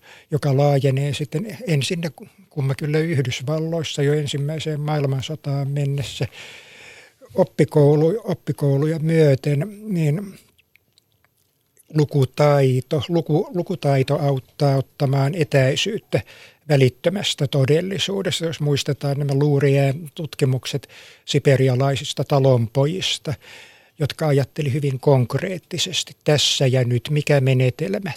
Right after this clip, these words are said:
tässä ja nyt, näin on aina tehty, niin lukutaidon avulla voi abstrahoida kaavan, joka pätee useampiin tilanteisiin, ja miettiä niitä ehtoja, joiden vallitessa se pätee. Saadaan siis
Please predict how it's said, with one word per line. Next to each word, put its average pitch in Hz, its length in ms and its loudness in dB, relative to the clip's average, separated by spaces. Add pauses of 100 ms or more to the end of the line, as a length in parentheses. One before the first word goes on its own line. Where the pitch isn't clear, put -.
tässä - 420 -4
ja 175 180 -4
nyt, 202 240 -4
näin 147 320 2
on 139 180 -2
aina 131 380 2
tehty, - 480 -10 (640)
niin 147 400 2 (360)
lukutaidon 139 640 0
avulla 131 460 -2
voi 131 200 0
abstrahoida 175 960 -4 (320)
kaavan, 147 500 2
joka 131 320 0
pätee 139 420 0
useampiin 139 760 0
tilanteisiin, 135 720 -2
ja 143 60 -2
miettiä 143 540 0
niitä 135 360 0
ehtoja, 156 520 -2
joiden 139 440 -2
vallitessa 143 600 -4
se 151 160 -2
pätee. 156 600 -2 (380)
Saadaan 139 480 2
siis - 340 -4